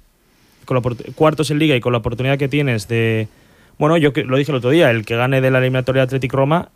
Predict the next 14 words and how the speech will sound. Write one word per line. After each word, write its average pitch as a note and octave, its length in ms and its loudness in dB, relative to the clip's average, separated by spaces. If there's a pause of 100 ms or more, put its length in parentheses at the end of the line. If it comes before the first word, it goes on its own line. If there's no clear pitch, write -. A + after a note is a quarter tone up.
(140)
para A2+ 160 -4
mí C3 120 -2
es C#3+ 140 0
el, B2+ 160 0
uno A#2+ 160 -2
de A#2 60 0
los A2+ 100 0
favoritos A#2+ 480 0
a A2 60 0
ganar A2 180 0
la A2 80 0
Europa A2 220 0
League. D#3 240 0 (1080)
Y, A2 1160 2